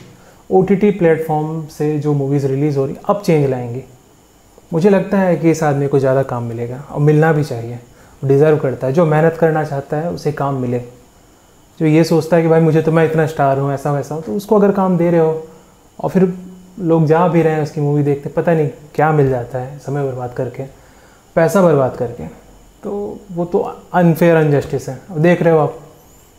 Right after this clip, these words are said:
क्या हो रहा है। तो बस इतना सा ही review है मेरा, Review बोल लीजिए या जो भी है, opinion या सजेशन जो भी है।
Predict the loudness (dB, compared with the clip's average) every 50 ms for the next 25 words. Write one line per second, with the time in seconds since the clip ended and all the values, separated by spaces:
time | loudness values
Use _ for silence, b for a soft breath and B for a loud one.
0 | _ -16 -10 -8 -6 -6 -4 -6 -6 -8 -10 -14 -16 -20 -20 _ _ -20 b b
1 | b b b b b b _ _ -8 -6 -6 -6 -8 -12 -18 -14 -10 -8 -8 -6
2 | -6 -4 -2 -2 0 2 2 2 4 4 2 2 2 2 2 2 2 2 0 0
3 | 0 -2 -4 -8 -12 -12 -12 -10 -6 -4 -4 -2 -2 0 0 2 2 2 4 2
4 | 2 2 2 2 2 2 0 0 0 -2 -2 -2 -2 -2 -2 -4 -6 -6 -6 -6
5 | -4 -4 -4 -6 -6 -8 -8 -8 -8 -6 -4 -4 -4 -4 -4 -2 -2 -2 -2 -2
6 | -2 -4 -6 -8 -12 b b